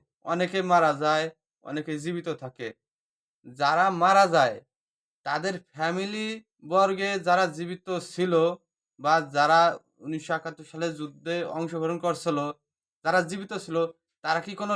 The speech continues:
রাজনৈতিক দল গঠন করছে? করে নাই। কিসের জন্য করে নাই? যারা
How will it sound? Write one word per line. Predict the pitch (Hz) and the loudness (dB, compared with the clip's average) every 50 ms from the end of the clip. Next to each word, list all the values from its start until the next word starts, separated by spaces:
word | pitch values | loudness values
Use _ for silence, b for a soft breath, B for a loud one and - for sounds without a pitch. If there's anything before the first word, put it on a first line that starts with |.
| 180 190 | 4 4
রাজনৈতিক | 185 180 180 196 202 190 214 196 175 202 | 4 4 2 -4 -8 -8 -10 -4 0 0
দল | 208 196 180 | 0 2 0
গঠন | 185 180 208 220 | -2 -4 -4 -2
করছে? | 220 226 226 202 220 - 185 151 120 113 - _ _ _ _ _ _ _ _ _ _ _ _ | 2 2 2 2 0 -2 -4 -4 -4 -4 -8 _ _ _ _ _ _ _ _ _ _ _ _
করে | - 180 165 143 - 107 | 0 2 2 2 0 -2
নাই। | 101 98 98 - _ _ _ _ _ _ _ _ _ _ _ _ _ _ _ _ _ _ _ _ _ _ _ _ - | -6 -10 -14 -18 _ _ _ _ _ _ _ _ _ _ _ _ _ _ _ _ _ _ _ _ _ _ _ _ -12
কিসের | 180 165 - 202 208 190 | -12 -8 -6 -6 -4 -2
জন্য | 214 214 220 226 220 - | -2 -2 -2 -2 -2 0
করে | 226 220 220 220 | 0 0 4 4
নাই? | 240 240 254 254 - _ _ _ _ _ _ _ _ _ _ _ _ _ _ | 4 4 4 0 -8 _ _ _ _ _ _ _ _ _ _ _ _ _ _
যারা | 127 123 131 143 143 151 156 170 | -18 -4 2 4 4 6 6 6